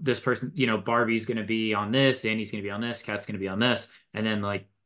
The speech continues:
she couldn't do cabins, and she's like, "All right, Sandy, you're back to cabins. Like, Kat, I just need you to now be the floater because it's not working."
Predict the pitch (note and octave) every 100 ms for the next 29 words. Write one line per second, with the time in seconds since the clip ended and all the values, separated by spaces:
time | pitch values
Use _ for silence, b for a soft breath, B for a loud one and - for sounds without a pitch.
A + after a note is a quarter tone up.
0 | _ - - - C3+ G2+ - - B2 A2+
1 | G#2+ A#2+ B2+ A2 F#2 F#2 F#2 G#2 G#2 G2
2 | A#2 C3+ G#2+ C3+ B2+ A#2 A#2+ A#2+ A#2 -
3 | - A2+ G#2 F#2 F#2 G#2+ G2 _ - A#2
4 | A2 A2+ A2 A2 A#2 G2+ G2+ G#2 G#2+ A2
5 | G#2+ F#2+ G2+ - G2+ G2 F#2 F#2+ - G2+
6 | F#2+ - - - A2 A2+ F#2 F#2 F2+ F#2